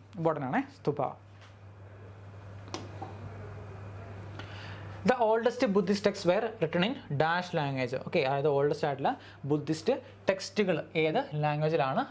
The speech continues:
റിട്ടൺ ചെയ്തത്? ഏത് ലാംഗ്വേജ് ആണ്? പാലി ലാംഗ്വേജ്. ഓക്കെ, ബുദ്ധൻ്റെ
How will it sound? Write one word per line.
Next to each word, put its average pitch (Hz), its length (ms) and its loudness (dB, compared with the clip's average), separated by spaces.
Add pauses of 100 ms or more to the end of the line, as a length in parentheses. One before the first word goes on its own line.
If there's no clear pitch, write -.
റിട്ടൺ 147 200 2
ചെയ്തത്? 139 240 4
ഏത് 151 100 4
ലാംഗ്വേജ് 160 280 4
ആണ്? 151 80 2 (180)
പാലി 190 440 2
ലാംഗ്വേജ്. 151 400 2
ഓക്കെ, 160 160 -4
ബുദ്ധൻ്റെ 156 340 2